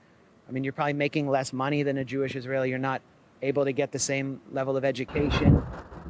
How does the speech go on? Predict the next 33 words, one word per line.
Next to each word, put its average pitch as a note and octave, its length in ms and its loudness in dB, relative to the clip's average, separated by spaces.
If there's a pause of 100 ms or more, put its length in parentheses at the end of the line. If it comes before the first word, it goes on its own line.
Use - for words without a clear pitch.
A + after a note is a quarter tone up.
(160)
Um, B2+ 340 0
even D#3+ 160 4
if D#3 140 6
you D#3 140 10
are D#3+ 120 8
heavily, B2 340 -2 (100)
highly C3+ 280 -2
educated, B2+ 520 -2
you D3 80 -4
can't F3 240 0
afford F3 320 -2
just D3+ 160 -2
a C#3 40 0
one-bedroom D3 540 0
apartment, C#3+ 400 -2
so - 160 -4
you D#3 80 -2
move E3+ 240 2
somewhere D#3+ 300 0
else D3 400 0 (200)
further D3+ 380 2
away. B2+ 460 0 (280)
And C#3+ 140 -6
that's - 240 2
part D3 180 8
of - 120 2
the C3 80 -2
logic. - 440 2 (360)
It's - 100 -6
kind D3+ 180 2
of C#3+ 100 4
a C#3 80 6
silent D3 580 6